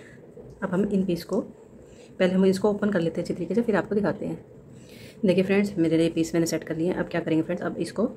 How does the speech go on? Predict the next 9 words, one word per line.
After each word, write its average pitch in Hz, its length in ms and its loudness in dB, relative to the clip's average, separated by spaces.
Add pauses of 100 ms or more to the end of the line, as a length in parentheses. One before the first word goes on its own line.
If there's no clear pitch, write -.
(800)
ऐसे 175 180 -2
लेंगे 180 260 4 (2500)
और 180 100 6
joint 180 220 6
से 190 100 4
joint 175 220 4
को 208 60 4
बिल्कुल 196 220 6
मिलाएंगे। 143 420 6